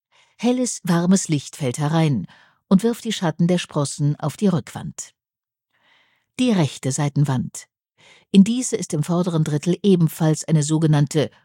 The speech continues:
unsichtbare Tür integriert. Der Boden ist mit schwarzem Tanzteppich ausgelegt. Requisiten.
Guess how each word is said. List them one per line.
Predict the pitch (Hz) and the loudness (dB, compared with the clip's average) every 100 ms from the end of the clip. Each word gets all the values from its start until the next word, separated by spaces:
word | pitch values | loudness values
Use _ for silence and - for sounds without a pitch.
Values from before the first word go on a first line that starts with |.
| _ | _
unsichtbare | - 226 185 175 - 139 139 180 | 2 6 6 2 -4 -2 0 -2
Tür | - - 151 123 | -4 -4 -2 -2
integriert. | 156 175 170 139 - - - _ _ _ _ - - | -2 -4 -4 -6 -8 -14 -20 _ _ _ _ -20 -2
Der | 190 165 | 2 4
Boden | 160 156 180 202 | 2 2 6 4
ist | - - | 4 0
mit | 190 | 0
schwarzem | - 135 - 185 190 | 0 -2 0 -2 0
Tanzteppich | 190 107 - - 135 104 - | -2 -4 -6 -12 -10 -12 -8
ausgelegt. | 139 - 127 110 - - - _ _ _ _ _ _ _ _ _ _ _ _ _ _ _ _ _ _ _ - | -8 -6 -8 -8 -12 -18 -20 _ _ _ _ _ _ _ _ _ _ _ _ _ _ _ _ _ _ _ 0
Requisiten. | 202 - 220 240 208 - 185 | 0 2 0 2 0 -2 -4